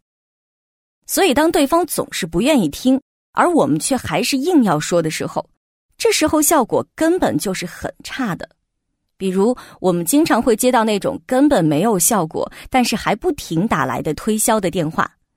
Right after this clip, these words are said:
经常我们对付这种骚扰电话也是毫不客气，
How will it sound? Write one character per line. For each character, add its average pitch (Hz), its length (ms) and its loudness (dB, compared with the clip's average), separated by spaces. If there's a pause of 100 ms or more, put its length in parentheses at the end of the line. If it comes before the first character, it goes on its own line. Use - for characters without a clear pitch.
(360)
经 349 200 0
常 330 200 4
我 320 40 6
们 247 80 4
对 320 140 2
付 285 100 0
这 294 140 0
种 208 120 -2
骚 262 200 2
扰 240 100 4
电 240 220 0
话 254 240 0
也 139 100 -6
是 - 140 -8
毫 160 260 0
不 254 160 -2
客 185 280 -2
气， - 180 -12